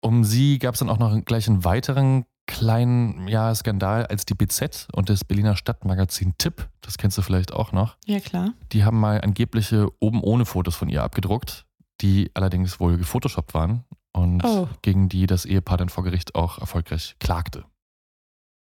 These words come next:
Speaker 2: Krass, es sieht dem Tipp gar nicht ähnlich. Also der B Z schon,
Speaker 1: Ja, hat mich auch
Speaker 2: aber
Speaker 1: überrascht. Naja.
Speaker 2: Hm, naja.
Speaker 1: Und auch über den Botschafter selbst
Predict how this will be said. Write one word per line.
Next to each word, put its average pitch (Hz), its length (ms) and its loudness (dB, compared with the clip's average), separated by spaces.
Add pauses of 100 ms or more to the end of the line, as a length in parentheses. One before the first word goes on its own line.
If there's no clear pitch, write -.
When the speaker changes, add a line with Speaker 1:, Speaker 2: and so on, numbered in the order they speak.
(380)
Speaker 2:
Krass, - 320 -6
es 185 120 -8
sieht - 180 -2
dem 180 120 0
Tipp - 240 -4
gar 170 160 -2
nicht 165 180 -4
ähnlich. 185 420 0
Also 180 140 2
der 185 100 2
B 180 120 2
Z 240 220 -2
schon, 254 100 0
Speaker 1:
Ja, 247 60 2
hat 180 100 2
mich 107 100 0
auch 87 60 0
Speaker 2:
aber 85 100 2
Speaker 1:
überrascht. 90 480 0
Naja. 104 220 6
Speaker 2:
Hm, 82 100 -2 (180)
naja. 160 300 -2 (200)
Speaker 1:
Und 123 520 0
auch 117 100 -2
über 127 100 0
den 117 140 0
Botschafter 123 400 -2
selbst - 600 -2